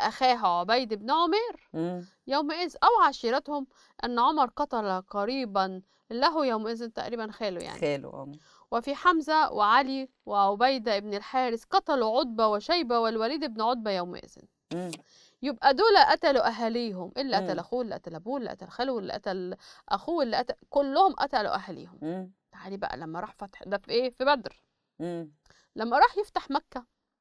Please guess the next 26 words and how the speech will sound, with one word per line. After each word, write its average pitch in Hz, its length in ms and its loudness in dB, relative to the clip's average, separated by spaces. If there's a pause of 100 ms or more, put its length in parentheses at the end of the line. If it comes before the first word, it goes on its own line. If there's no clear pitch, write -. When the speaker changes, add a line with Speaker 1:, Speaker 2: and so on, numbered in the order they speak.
(100)
Speaker 2:
مم. 170 240 -8 (580)
Speaker 1:
قال 220 120 -4
لهم 254 260 2
إيه؟ 226 200 -4
"لو 208 140 -4
شفتوا - 300 -10
العباس 226 320 -6
ما 233 60 -10
حدش 214 300 -12
يقتله." - 340 -16 (180)
Speaker 2:
ده 170 240 2
إيه؟ 220 400 -2
ده 139 260 -2
قال 220 160 4
على 180 220 0
كذا 226 280 -4
حد 233 320 -4
من 185 180 -4
العيلة 185 460 2
برضو. 196 380 2
Speaker 1:
آه، 170 380 -12
تعالوا 269 180 0
نشوف 294 180 -10
الكلام 233 300 -6
ده 208 80 -8
فين. 262 280 -12